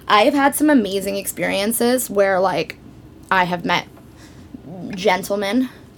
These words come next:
um, off of dating apps, and,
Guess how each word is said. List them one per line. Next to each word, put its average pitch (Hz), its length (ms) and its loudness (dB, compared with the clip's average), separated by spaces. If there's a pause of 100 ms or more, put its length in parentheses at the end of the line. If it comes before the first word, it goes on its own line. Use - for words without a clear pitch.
(600)
um, 190 360 4 (140)
off 190 240 2
of 185 100 -8
dating 185 280 -2
apps, 175 400 -2 (100)
and, 175 680 -4